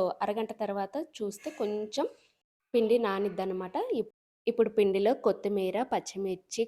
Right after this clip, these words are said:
చిన్న చిన్నవి కట్ చేసుకున్న ఆనియన్స్ అన్నీ వేసేసి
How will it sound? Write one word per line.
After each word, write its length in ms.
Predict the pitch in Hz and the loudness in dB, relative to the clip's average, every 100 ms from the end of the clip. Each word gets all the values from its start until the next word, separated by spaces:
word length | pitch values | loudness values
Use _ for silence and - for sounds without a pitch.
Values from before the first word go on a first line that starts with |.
| - | -4
చిన్న 260 | 233 214 190 | -12 -6 -4
చిన్నవి 320 | 196 196 190 - | -4 -6 -6 -8
కట్ 180 | 165 - | -10 -8
చేసుకున్న 460 | 185 - 185 180 - | -8 -8 -8 -8 -8
ఆనియన్స్ 560 | 180 175 190 180 180 - - | -6 -4 -4 -4 -8 -8 -12
అన్నీ 300 | 175 170 190 190 | -8 -6 -4 -4
వేసేసి 560 | 170 170 175 175 370 | -6 -10 -12 -8 -10